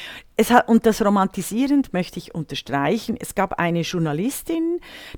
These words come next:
die tatsächlich in einer Kolumne meinte, es sei eine Entmündigung der Frauen, wenn sie quasi als Opfer von Machtmissbrauch dargestellt würden. Sie hätte ja auch in den neunzehnhundertachtziger Jahren eine Affäre mit einem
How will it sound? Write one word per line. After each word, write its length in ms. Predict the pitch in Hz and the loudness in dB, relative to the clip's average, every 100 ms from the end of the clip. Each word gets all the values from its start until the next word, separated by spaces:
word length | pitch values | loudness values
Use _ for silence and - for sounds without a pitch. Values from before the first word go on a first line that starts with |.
| - | 0
die 420 | 262 262 269 262 - | 4 4 4 2 0
tatsächlich 520 | 226 220 262 - 233 | 0 2 0 -2 -6
in 60 | 208 | -2
einer 200 | 196 175 | -2 -2
Kolumne 600 | - 185 180 240 262 196 | 0 0 4 6 6 4
meinte, 720 | 151 147 208 240 233 208 - | 2 2 2 2 2 0 0
es 220 | 190 - | -2 2
sei 200 | 180 175 | 4 4
eine 320 | 165 165 170 | 2 0 -2
Entmündigung 880 | 180 175 - 202 277 294 214 208 196 | -2 -2 4 6 8 6 4 2 2
der 120 | 180 | 0
Frauen, 520 | - 156 160 185 180 | 2 6 6 4 2
wenn 220 | 165 180 185 | 2 2 0
sie 140 | 175 | -6
quasi 420 | - 156 165 170 | -4 -4 -2 -4
als 340 | - 143 147 - | -4 -4 -4 -6
Opfer 320 | 175 - 143 | -8 -8 -10
von 220 | - 160 | -6 -2
Machtmissbrauch 800 | 151 170 - 180 - 156 139 - | 0 -2 -2 -8 -6 -2 -2 0
dargestellt 640 | 135 151 170 - 160 - | 0 -2 -2 -2 -2 -2
würden. 300 | 151 160 160 - - | -6 -4 -6 -8 -14
Sie 240 | - 247 262 | -4 2 4
hätte 320 | 233 226 208 | 4 2 2
ja 280 | 180 185 - | 4 4 6
auch 220 | 185 220 | 4 4
in 140 | 226 | -2
den 140 | 190 170 | -2 2
neunzehnhundertachtziger 760 | 170 - 202 139 139 - - | 2 0 -2 -2 -2 -4 -6
Jahren 320 | 160 151 147 | 0 0 0
eine 260 | - 156 - | -2 -4 -4
Affäre 480 | 151 - 175 180 180 | -6 -4 -2 0 -2
mit 240 | 156 - | -4 -4
einem 300 | 147 139 139 | -2 -2 -2